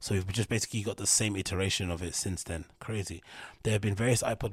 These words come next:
remodels, sorry, models over the years, including the Nano, the Shuffle,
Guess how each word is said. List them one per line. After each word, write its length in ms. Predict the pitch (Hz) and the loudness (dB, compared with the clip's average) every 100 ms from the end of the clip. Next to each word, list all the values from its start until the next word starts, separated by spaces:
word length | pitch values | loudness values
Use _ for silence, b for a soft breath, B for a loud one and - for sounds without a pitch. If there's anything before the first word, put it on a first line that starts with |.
| 101 | -4
remodels, 560 | 104 98 98 92 92 | -4 -2 -4 -4 -4
sorry, 160 | - 98 | -2 0
models 240 | 95 98 | 0 0
over 160 | 92 82 | -2 -4
the 100 | 82 | -6
years, 320 | 92 101 95 | -4 -2 -4
including 360 | 87 - 90 85 | -6 -6 -6 -8
the 100 | 80 | -4
Nano, 320 | 87 98 92 | -2 -2 -2
the 80 | - | -2
Shuffle, 560 | - - 85 98 90 | -2 -2 -2 -4 -4